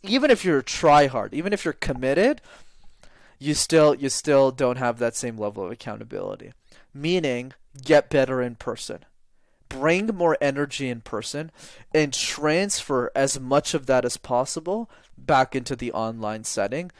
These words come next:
Sending video messages to people that you love just on their birthday or just to appreciate having them in your life is also a great way to consistently practice energy. Third piece, accessibility. If I'm in front of you and I'm giving a presentation and I say, Brian,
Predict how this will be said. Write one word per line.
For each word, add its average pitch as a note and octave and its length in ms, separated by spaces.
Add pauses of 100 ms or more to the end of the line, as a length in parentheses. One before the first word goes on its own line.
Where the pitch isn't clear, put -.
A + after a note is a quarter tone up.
(120)
Sending F#3 440
video D3+ 320
messages C#3 480
to B2+ 100
people B2+ 320
that A#2+ 200
you B2+ 120
love A#2 400
just - 200 (220)
on B2+ 140
their B2 120
birthday B2 540
or A#2 80
just A#2 180
to B2+ 60
appreciate A#2+ 640
having B2 340
them A#2 140
in A2+ 80
your G#2+ 120
life G#2+ 340 (300)
is C3 180
also B2 280
a B2 40
great A#2+ 280
way A#2+ 100
to A#2+ 80
consistently A2+ 640
practice G#2 600 (160)
energy. G#2 500 (500)
Third C#3 280
piece, - 380 (180)
accessibility. C3 1040 (960)
If C#3 120
I'm F#3 180
in E3+ 80
front C3+ 260
of C#3+ 100
you C3 80
and A#2 100
I'm A#2 60
giving A#2+ 260
a A#2+ 60
presentation A2+ 800
and C#2+ 140
I F2 40
say, G#2+ 220
Brian, B2+ 400